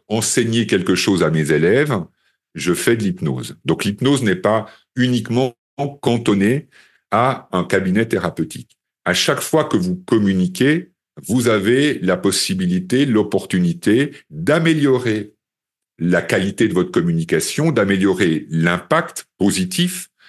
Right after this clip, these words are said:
de votre communication en utilisant les principes de la communication hypnotique. Donc, ces fondamentaux,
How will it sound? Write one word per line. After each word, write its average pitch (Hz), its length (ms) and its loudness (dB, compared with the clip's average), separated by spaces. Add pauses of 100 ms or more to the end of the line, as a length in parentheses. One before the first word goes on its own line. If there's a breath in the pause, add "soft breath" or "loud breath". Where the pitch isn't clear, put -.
(160 soft breath)
de 95 160 2
votre 107 280 2 (180)
communication 95 1160 0 (100)
en 131 220 0
utilisant 101 840 -2
les 92 340 2
principes 110 720 -2
de 101 100 2
la 95 160 4
communication 82 840 -2
hypnotique. - 500 -6 (680 loud breath)
Donc, 147 180 2
ces 160 240 4
fondamentaux, 143 1000 0